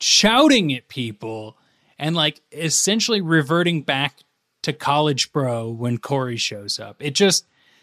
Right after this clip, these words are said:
screams, like, "No, you won't be deemed a psychopath if you go to therapy. You will help move on <laughs> from whatever's keeping you in this weird place of anger," it almost feels like. I don't know.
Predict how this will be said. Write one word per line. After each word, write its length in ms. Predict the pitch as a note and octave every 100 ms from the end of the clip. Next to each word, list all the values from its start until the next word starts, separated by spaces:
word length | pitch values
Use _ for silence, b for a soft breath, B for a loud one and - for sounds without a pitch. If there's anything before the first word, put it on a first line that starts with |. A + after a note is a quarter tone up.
| _
screams, 840 | - - - F3+ F#3+ G3 F#3 E3+ -
like, 380 | D#3+ D3 C3+ _ _ _ _ _ _ -
"No, 220 | F3+ G3
you 160 | F#3 G3
won't 240 | G#3+ A3
be 200 | G#3 G3
deemed 360 | D#3 E3+ F3 E3
a 60 |
psychopath 640 | D3 E3+ E3+ E3+ - C#3+ C3+
if 120 | C3
you 80 | C3+
go 120 | C#3
to 80 | C3+
therapy. 400 | - B2+ B2 B2+
You 260 | A#2 C3+ D#3
will 320 | D#3 C#3 _ _ _ _ _ _
help 340 | - E3 F3 C#3+
move 340 | D3+ G3 D#3
on 420 | E3 E3 D#3 C#3+
<laughs> 20 |
from 320 | - - F#3+ F3
whatever's 720 | C#3+ G#3+ F#3 E3+ - - - _ -
keeping 440 | - F#3+ F#3+ F3+
you 180 | D#3+ D3+
in 120 | D3+
this 240 | D3+ C#3+ -
weird 680 | A#2 C3+ E3 E3 D#3 C#3 C3+ _
place 400 | - C#3+ D3 -
of 340 | C#3 B2+ - _ B2+
anger," 480 | C3 D#3+ B2+ A2
it 100 | A2
almost 400 | A2 G#2+ G#2+ -
feels 260 | A#2 A2 -
like. 120 | A2+
I 160 | E3 F#3
don't 100 |
know. 120 | D3